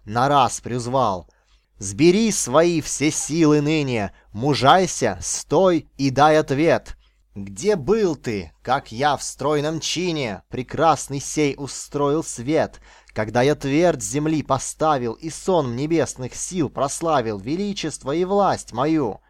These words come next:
Яви премудрость ты свою! Где был ты, как передо мною бесчисленной тьмы новых звезд, моей возжженных вдруг рукою в обширности безмерных мест, мое величество вещали?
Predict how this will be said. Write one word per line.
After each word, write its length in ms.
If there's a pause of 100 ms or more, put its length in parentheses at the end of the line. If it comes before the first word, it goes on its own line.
(260)
Яви 520
премудрость 720
ты 120
свою! 580 (420)
Где 400
был 380
ты, 180
как 300
передо 320
мною 420
бесчисленной 1080
тьмы 400
новых 320
звезд, 560 (200)
моей 680
возжженных 880
вдруг 380
рукою 540 (180)
в 140
обширности 720
безмерных 680
мест, 520 (220)
мое 340
величество 720
вещали? 720